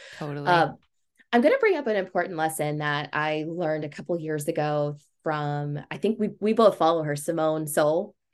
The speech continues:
Speaker 1: Oh, yeah.
Speaker 2: Right? Who's just, she's great. She had, uh, it was one of her lead magnets I downloaded, and it was all about copy 'cause she's a copy, you know, genius. And one of the things she said was, "It's not that people aren't interested.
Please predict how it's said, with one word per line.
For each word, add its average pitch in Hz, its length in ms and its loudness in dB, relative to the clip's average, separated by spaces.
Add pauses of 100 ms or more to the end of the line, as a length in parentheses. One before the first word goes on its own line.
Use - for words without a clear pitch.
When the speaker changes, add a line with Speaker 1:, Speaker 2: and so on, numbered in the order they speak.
(140)
Speaker 1:
Oh, 208 60 -2
yeah. 147 280 0 (120)
Speaker 2:
Right? 170 380 4
Who's 190 160 0
just, 196 200 0
she's 175 200 0
great. 160 300 0
She 240 300 -2
had, 269 260 4
uh, 185 240 0
it 185 100 4
was 208 160 -4
one 233 120 0
of 285 60 0
her 226 100 0
lead 185 240 -4
magnets 160 340 -4
I 151 80 -2
downloaded, 147 680 -2
and 156 120 -4
it - 80 -2
was 160 120 -4
all 156 180 4
about 147 220 -2
copy 320 380 -2
'cause 143 140 -12
she's 147 180 -6
a 151 60 -10
copy, 160 340 -6 (120)
you 165 120 -4
know, 123 200 -2
genius. 165 580 -6 (640)
And 202 140 2
one 233 120 4
of 277 60 2
the 320 100 0
things 226 240 -2
she 190 160 -8
said 165 480 -2
was, 156 520 -2
"It's 190 200 -4
not 220 240 0
that 370 140 -2
people 254 360 -2
aren't - 280 -4
interested. 277 760 -2